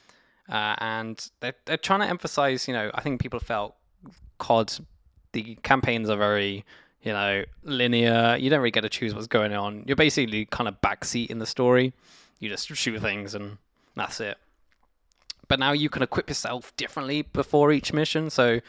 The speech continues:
depending how you wanna play the mission, you can change how you equip yourself. Um, another thing that you appear to have these sort of, like, powers. I don't know what they'll, how they'll explain it, 'cause cod, cod,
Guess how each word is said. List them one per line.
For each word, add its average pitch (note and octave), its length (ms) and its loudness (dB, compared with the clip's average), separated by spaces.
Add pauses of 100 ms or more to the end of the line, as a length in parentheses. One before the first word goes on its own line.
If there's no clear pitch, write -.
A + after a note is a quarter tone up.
(400)
depending C3 380 0
how B2+ 140 0
you A#2 140 0
wanna B2 220 0
play A2+ 200 -2
the G#2+ 100 -8
mission, G#2+ 320 -6
you G#2+ 140 -8
can G#2+ 280 -12
change G#2+ 420 -6
how - 120 -6
you G#2 140 -2
equip - 320 -4
yourself. A2+ 520 -6 (720)
Um, A#2 460 -2 (260)
another D3 260 0
thing D#3+ 320 -2
that C#3+ 160 -4
you D3 140 -8
appear A#3 240 -2
to C4+ 100 -10
have B3+ 140 -4
these - 160 -8
sort D#3 100 -2
of, C3 60 -10
like, G#2 140 -10 (120)
powers. A#2 720 -4
I A#2+ 60 -4
don't C3 100 -4
know A2 80 -8
what G2+ 100 -10
they'll, - 380 -10
how A2+ 160 -6
they'll G#2 160 -8
explain - 340 -4
it, G#2 140 -8
'cause - 160 -6
cod, A#2 340 -2 (280)
cod, B2+ 200 0